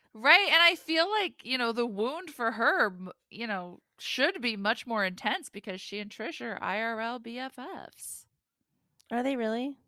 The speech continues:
Speaker 1: They are. It's really cute.
Speaker 2: Oh, that's so cute.
Speaker 1: It's really
Speaker 2: I love
Speaker 1: super
Speaker 2: that.
Speaker 1: cute. I love that for them, sincerely.
Speaker 2: Aw.
Speaker 1: So, yeah, Becky is on the warpath,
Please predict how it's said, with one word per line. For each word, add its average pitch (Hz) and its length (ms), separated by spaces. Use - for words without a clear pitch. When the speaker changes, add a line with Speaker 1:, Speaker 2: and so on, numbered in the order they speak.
Speaker 1:
They 190 160
are. 160 220
It's - 180
really 202 180
cute. - 460
Speaker 2:
Oh, 427 260
that's - 120
so 494 60
cute. 311 800
Speaker 1:
It's - 160
really 233 260
Speaker 2:
I 240 60
love 277 140
Speaker 1:
super 254 120
Speaker 2:
that. 185 280
Speaker 1:
cute. 185 420
I 202 80
love 202 240
that - 180
for 196 120
them, 180 240
sincerely. - 640
Speaker 2:
Aw. 226 460
Speaker 1:
So, - 160
yeah, 285 260
Becky 233 420
is 285 140
on 262 120
the 254 80
warpath, 190 840